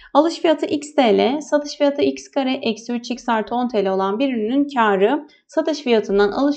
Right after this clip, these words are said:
fiyatını çıkararak buluruz karı. O halde X kare eksi üç x artı ondan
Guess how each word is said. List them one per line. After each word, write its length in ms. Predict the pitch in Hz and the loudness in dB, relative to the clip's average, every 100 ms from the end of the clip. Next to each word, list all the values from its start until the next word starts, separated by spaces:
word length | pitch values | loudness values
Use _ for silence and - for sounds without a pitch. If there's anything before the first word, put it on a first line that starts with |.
| - | -2
fiyatını 360 | 220 226 294 | -2 -2 -4
çıkararak 560 | 285 - 233 208 190 - | -4 -4 -2 0 -2 -2
buluruz 320 | 185 190 190 214 | -2 -4 -4 -4
karı. 280 | 190 196 | 0 0
O 120 | 262 240 | -2 -2
halde 400 | 208 196 285 - - _ _ | -2 -2 -4 -8 -20 _ _
X 280 | 311 302 - | -2 -2 -6
kare 560 | - 202 190 208 285 302 294 - _ _ _ _ | 0 2 2 0 -2 -6 -12 -20 _ _ _ _
eksi 500 | 247 262 - 254 220 - | -2 -2 -4 -6 -4 -4
üç 200 | 233 247 | -6 -4
x 240 | 233 - - | -6 -6 -2
artı 520 | 214 214 208 208 - | 2 2 0 -4 -2
ondan 760 | - 269 285 202 196 269 - | 0 2 4 4 2 0 -6